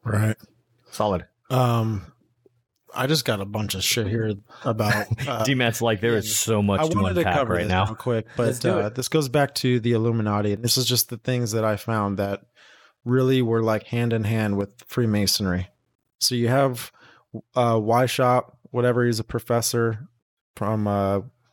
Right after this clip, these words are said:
Speaker 1: Bavaria. Um, he had an interest in secret societies, and in particular, like, he had an interest in the Freemasons. And, um, so he wrote this in his book, and, uh, this talks, this is quote, "From all religious,"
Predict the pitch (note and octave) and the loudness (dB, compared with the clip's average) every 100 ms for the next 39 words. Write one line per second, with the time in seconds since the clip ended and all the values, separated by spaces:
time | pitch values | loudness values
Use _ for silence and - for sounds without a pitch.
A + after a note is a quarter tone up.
0 | _ _ _ _ - G#2+ A#2+ A2+ A2+ A2 | _ _ _ _ -10 -2 2 2 2 0
1 | G#2 - _ - _ _ - A#2+ A2+ A2 | -2 -6 _ -20 _ _ -6 -2 0 0
2 | G2+ B2+ B2+ A#2+ - _ - A#2 C#3+ C#3 | 2 2 2 0 -6 _ -10 -2 0 2
3 | B2 G#2+ - A2 G#2+ G2+ - B2 G#2+ - | 0 0 0 0 0 0 -2 -2 -2 0
4 | A2+ A#2 A2 G2+ G2+ G2 - - _ _ | 2 4 4 2 2 0 0 -2 _ _
5 | - G#2+ G#2 G2 - B2+ A2+ A2+ B2 A#2+ | -2 0 0 -2 -2 -2 -2 -2 -2 2
6 | A2+ A2 G2+ - _ _ - A2 G#2+ G#2 | 2 2 0 -2 _ _ -2 0 2 0
7 | G#2 G#2 G#2 G#2+ G2 A#2 A2 G#2 G2+ A#2 | 0 0 0 -2 -2 -2 0 0 0 -2
8 | A2+ - - - - - - - - - | -4 -8 -16 -20 -20 -20 -20 -20 -20 -6
9 | A#2 A2+ G#2 G#2 G#2+ G2 F#2+ F#2 F#2 - | 0 2 2 0 0 0 0 -2 -6 -12
10 | _ _ _ _ - - B2 A2+ C3 B2+ | _ _ _ _ -8 -2 -2 0 0 0
11 | C3+ - A#2 G#2+ G2 A#2+ A2 G#2+ - _ | 0 0 0 -2 -2 0 0 -2 -8 _
12 | _ _ _ - G#2+ G#2 G2+ G2+ G2+ G2+ | _ _ _ -6 -2 0 0 0 2 4
13 | G2 G2 F#2+ G#2+ - - G#2 - A2 - | 2 2 -2 -4 -2 -2 -4 -4 -2 0
14 | - - A2+ G#2+ - B2+ A#2+ B2+ C#3+ D3 | -2 -2 -2 -2 -4 -4 0 0 2 2
15 | B2+ C#3 C#3 - | 2 2 0 -2